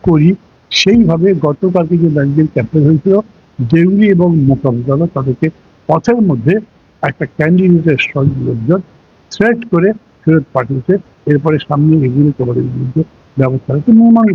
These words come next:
ভয় পেয়েছে, তারা চলে গেছে, রিপোর্ট করেছে, রিপোর্টটা পেতে পেতে আমার কাছে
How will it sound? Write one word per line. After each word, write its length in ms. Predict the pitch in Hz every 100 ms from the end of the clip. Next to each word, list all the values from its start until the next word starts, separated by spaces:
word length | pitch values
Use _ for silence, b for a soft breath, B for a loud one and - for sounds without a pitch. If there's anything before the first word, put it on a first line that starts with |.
| 151
ভয় 140 | 190 180
পেয়েছে, 240 | 175 185 175 _ _
তারা 160 | - 151 -
চলে 200 | 180 156 139
গেছে, 220 | 135 151 143 _ _ -
রিপোর্ট 440 | 131 147 147 190 -
করেছে, 260 | 160 135 151 - _ -
রিপোর্টটা 360 | 143 156 147 170
পেতে 180 | - 139 147
পেতে 140 | 147 151
আমার 120 | 147
কাছে 140 | 139